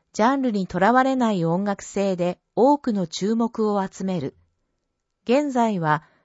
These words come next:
活動の場を東京に移し、全国にその歌声を響かせている。この街が大好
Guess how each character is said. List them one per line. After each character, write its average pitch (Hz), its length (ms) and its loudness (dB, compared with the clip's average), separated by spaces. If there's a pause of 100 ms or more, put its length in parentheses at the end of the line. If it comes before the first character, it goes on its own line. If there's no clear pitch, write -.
(140)
活 220 300 -2
動 254 220 2
の 240 120 0
場 202 180 0
を 202 280 0
東 233 240 2
京 247 260 2
に 233 140 0
移 226 300 -4
し、 165 260 -6 (360)
全 285 280 -2
国 208 340 -2
に - 160 -6
そ - 200 -6
の 202 140 0
歌 190 260 -2
声 226 260 -2
を 208 100 -4
響 208 300 -8
か 269 100 -2
せ 240 140 -6
て 175 120 -8
い 147 180 -6
る。 143 180 -8 (2750)
こ 190 140 0
の 247 120 0
街 262 320 -2
が 226 160 0
大 185 240 0
好 - 80 -14